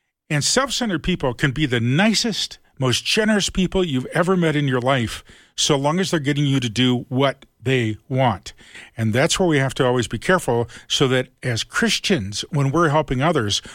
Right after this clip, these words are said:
we're not doing it for our benefit. We're doing it out of thankfulness for what Jesus has done for us. But, uh, yeah,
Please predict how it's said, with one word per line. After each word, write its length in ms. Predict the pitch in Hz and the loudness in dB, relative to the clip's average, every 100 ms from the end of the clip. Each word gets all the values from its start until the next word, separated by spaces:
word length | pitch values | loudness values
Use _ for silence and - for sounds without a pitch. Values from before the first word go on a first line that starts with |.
| - - | -6 0
we're 100 | 139 | 2
not 220 | 190 185 | 2 2
doing 220 | 202 180 | 2 2
it 100 | 156 | 0
for 140 | - | 0
our 180 | 131 165 | 2 2
benefit. 600 | 147 131 104 - 107 - - _ _ _ - | 2 0 0 -2 -4 -6 -16 _ _ _ -2
We're 100 | 156 | 2
doing 180 | 165 156 | 2 2
it 40 | 139 | 0
out 60 | |
of 140 | 127 - | -2 2
thankfulness 500 | 147 151 - 123 110 | 0 0 -2 0 0
for 140 | 135 | 0
what 120 | 127 | -2
Jesus 400 | 110 135 113 117 | 0 -2 0 -2
has 100 | 127 | -2
done 180 | 110 113 | 0 0
for 180 | 107 120 | 0 0
us. 300 | 117 90 - - - - - - _ | 0 0 -6 -8 -18 -16 -18 -20 _
But, 300 | 123 113 - | -4 -2 -2
uh, 40 | |
yeah, 600 | 127 131 156 120 139 131 | 2 2 2 0 -2 -4